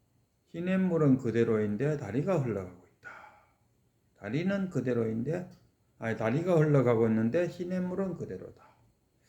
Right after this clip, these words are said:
시냇물은 그대로인데 다리가 흘러가고 있다. 이 이치를 알겠는가?"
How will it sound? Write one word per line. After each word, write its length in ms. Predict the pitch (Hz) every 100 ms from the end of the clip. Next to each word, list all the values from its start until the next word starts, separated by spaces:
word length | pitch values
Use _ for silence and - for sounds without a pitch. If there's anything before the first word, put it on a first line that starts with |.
| - - - - - _ -
시냇물은 760 | 190 190 190 185 175 196 202 185
그대로인데 1080 | 139 123 127 123 120 117 131 180 185 -
다리가 480 | - 104 139 196 185
흘러가고 500 | 143 110 104 95 90
있다. 420 | 90 _ - - -
이 280 | 135 139 151
이치를 480 | 151 - 190 190 127
알겠는가?" 1000 | 101 98 107 117 127 113 - - -